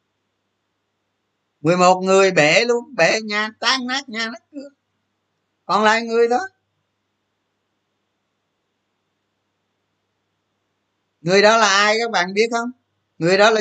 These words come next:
chưa có gia đình. Chưa có gia đình á. <laughs> Chứ thiếu có ông bể luôn. Đó, nó có vậy nữa đó các bạn, chứ không phải giỡn đâu. Tôi nói các bạn vậy đó.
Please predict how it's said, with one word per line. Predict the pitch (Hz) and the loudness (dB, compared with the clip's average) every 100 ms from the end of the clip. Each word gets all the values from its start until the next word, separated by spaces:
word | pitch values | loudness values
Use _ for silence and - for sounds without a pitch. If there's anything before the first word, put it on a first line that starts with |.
| 202 | -4
chưa | 226 220 | -4 0
có | 233 233 | 0 2
gia | 233 | 0
đình. | 208 214 233 _ _ _ _ _ _ _ _ _ _ _ _ _ 233 | -2 -6 -10 _ _ _ _ _ _ _ _ _ _ _ _ _ -10
Chưa | 240 | -4
có | 262 | -2
gia | 254 247 | 0 0
đình | 247 269 | -2 -2
á. | 269 226 _ _ _ _ | -6 -10 _ _ _ _
<laughs> | 196 175 311 - _ _ _ - 415 381 - 311 - - 415 - | -8 -6 -8 -12 _ _ _ -12 -10 -10 -8 -8 -8 -10 -10 -6
Chứ | 185 165 | -4 0
thiếu | 254 - | -2 0
có | 214 | -2
ông | 277 190 | -2 -2
bể | 175 170 175 | -4 -4 -6
luôn. | 214 226 - _ _ _ _ _ - 480 - _ _ _ _ _ - _ - - _ _ _ _ | -8 -12 -14 _ _ _ _ _ -12 -10 -10 _ _ _ _ _ -20 _ -14 -14 _ _ _ _
Đó, | 175 233 | -10 -6
nó | 277 262 | -6 2
có | 277 247 | 2 4
vậy | 196 208 | 2 2
nữa | 208 208 | 0 -4
đó | 247 254 | -6 -8
các | 233 | -2
bạn, | 185 175 202 | 0 0 -4
chứ | 233 | -8
không | 220 | -2
phải | 196 | -2
giỡn | 185 147 160 196 | 0 -2 -4 -8
đâu. | 220 226 - | -14 -12 -6
Tôi | 214 220 226 | -2 0 -2
nói | 214 220 | -4 -6
các | 226 214 | -6 -4
bạn | 156 156 | -4 -4
vậy | 170 | -6
đó. | 170 | -10